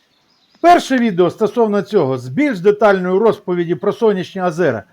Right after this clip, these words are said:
ви знайдете в тих же коментарях під цим роликом. А я обновлюю інфу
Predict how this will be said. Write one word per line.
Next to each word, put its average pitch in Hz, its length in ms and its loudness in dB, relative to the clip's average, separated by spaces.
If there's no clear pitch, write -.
ви 196 260 4
знайдете 202 560 0
в - 80 -16
тих 302 220 -2
же 226 160 -2
коментарях 208 800 0
під 196 180 -4
цим 226 240 -2
роликом. 131 500 -2
А 202 120 2
я 269 460 4
обновлюю 208 640 0
інфу 254 560 -6